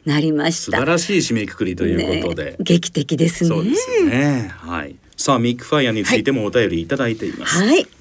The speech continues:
Speaker 2: 草加のヒロポンさん。
Speaker 1: ありがとうございます。
Speaker 2: ミックファイヤーです。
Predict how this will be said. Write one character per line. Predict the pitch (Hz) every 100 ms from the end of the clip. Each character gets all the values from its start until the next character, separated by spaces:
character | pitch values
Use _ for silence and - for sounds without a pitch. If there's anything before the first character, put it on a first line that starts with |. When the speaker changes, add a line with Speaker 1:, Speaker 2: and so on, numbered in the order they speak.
| -
Speaker 2:
草 | - 165 185
加 | 170
の | 143
ヒ | 185
ロ | 165
ポ | 208
ン | -
さ | - -
ん。 |
Speaker 1:
あ |
り | -
が |
と | -
う |
ご |
ざ |
い | -
ま |
す。 | - _ _ 127
Speaker 2:
ミ | 139
ッ |
ク | 135 208
フ |
ァ | 208
イ | 143
ヤ | 95
ー |
で | 85
す。 | -